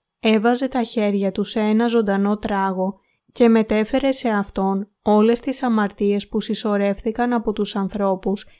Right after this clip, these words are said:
στη διάρκεια ενός έτους. Κατόπιν, εξ ονόματος των Ισραηλιτών, το θύμα σκοτωνόταν και ο αρχιερέας ράντιζε το αίμα του στο ηλαστήριο.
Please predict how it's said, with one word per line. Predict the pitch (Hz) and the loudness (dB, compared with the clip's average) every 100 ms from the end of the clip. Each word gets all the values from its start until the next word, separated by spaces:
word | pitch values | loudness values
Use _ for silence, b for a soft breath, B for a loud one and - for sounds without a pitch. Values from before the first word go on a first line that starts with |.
| b | b
στη | - - 226 | -8 0 2
διάρκεια | 214 214 220 - 247 | 4 4 0 -2 0
ενός | 233 214 220 226 | 2 2 2 0
έτους. | 233 214 214 185 - - _ _ _ _ - | 0 -2 -2 -8 -10 -18 _ _ _ _ -12
Κατόπιν, | - 208 220 208 196 202 202 202 _ _ | -6 -2 2 2 2 0 0 -4 _ _
εξ | 208 196 - | -8 -6 -2
ονόματος | 196 196 208 240 269 262 | 2 2 2 2 0 -2
των | 269 | 2
Ισραηλιτών, | 247 214 202 196 196 190 190 190 190 196 202 _ _ _ | 2 2 2 2 2 0 0 -2 0 -2 -6 _ _ _
το | - 208 | -2 0
θύμα | 233 226 247 | 2 2 2
σκοτωνόταν | 277 285 - 208 202 190 190 190 196 - b _ | -2 -4 -2 0 2 0 -2 -4 -4 -8 b _
και | - 247 | 0 2
ο | 226 | 4
αρχιερέας | 208 202 - 202 202 196 208 226 220 | 2 -2 0 0 2 0 0 -2 -2
ράντιζε | 220 208 214 220 247 247 | -4 0 0 0 0 0
το | 247 208 | 0 0
αίμα | 202 202 196 | 0 0 0
του | 202 | -2
στο | 220 - | -4 -2
ηλαστήριο. | 208 208 196 - 233 214 196 180 175 | 0 0 -2 -2 0 2 0 -4 -10